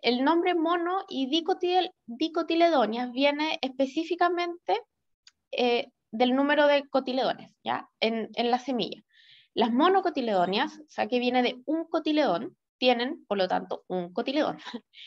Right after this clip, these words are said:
Y las dicotile-, dicotiledonias siempre tienen dos cotiledones. Eh, otras diferencias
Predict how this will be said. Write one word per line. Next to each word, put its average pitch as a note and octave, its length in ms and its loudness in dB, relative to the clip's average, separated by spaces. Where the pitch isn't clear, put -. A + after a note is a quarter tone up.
Y B3+ 120 0
las C4+ 160 6
dicotile-, F4+ 600 4
dicotiledonias E4+ 840 2
siempre D4 400 -4
tienen C#4+ 420 -2
dos C#4 200 0
cotiledones. - 480 -6
Eh, A#3 340 6
otras F4 320 2
diferencias E4+ 760 0